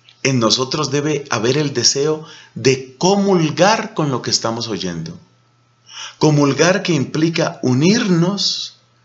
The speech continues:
plenamente de corazón y de mente con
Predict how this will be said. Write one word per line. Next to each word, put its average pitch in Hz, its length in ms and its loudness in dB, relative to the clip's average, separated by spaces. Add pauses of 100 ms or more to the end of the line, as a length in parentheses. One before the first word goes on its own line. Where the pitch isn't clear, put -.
(140)
plenamente 160 1040 2
de 117 260 -2
corazón 117 680 2 (600)
y 131 180 2
de 107 160 0
mente 165 760 0 (480)
con 185 480 2